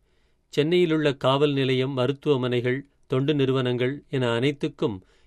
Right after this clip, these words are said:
எனது தொலைபேசி எண்ணை கொடுத்து, அனாதை பிணம்,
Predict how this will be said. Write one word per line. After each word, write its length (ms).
எனது 300
தொலைபேசி 640
எண்ணை 300
கொடுத்து, 460
அனாதை 380
பிணம், 360